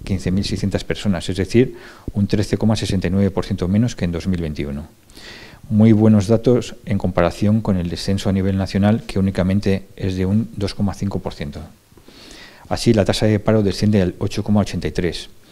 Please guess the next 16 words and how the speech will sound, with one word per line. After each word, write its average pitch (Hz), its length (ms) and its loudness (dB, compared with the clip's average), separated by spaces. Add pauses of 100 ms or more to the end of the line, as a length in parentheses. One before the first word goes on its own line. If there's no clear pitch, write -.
(480)
lo 90 120 -2
que 92 100 -4
supone 98 440 2 (300)
uno 110 200 4
coma 107 200 2
cinco 101 260 -2
puntos 110 560 0
menos 104 320 2
que 95 80 -4
el 92 40 0
año 92 120 2
anterior 95 500 0
en 101 120 -2
el 90 100 -4
mismo 92 460 -6
trimestre. 78 560 -10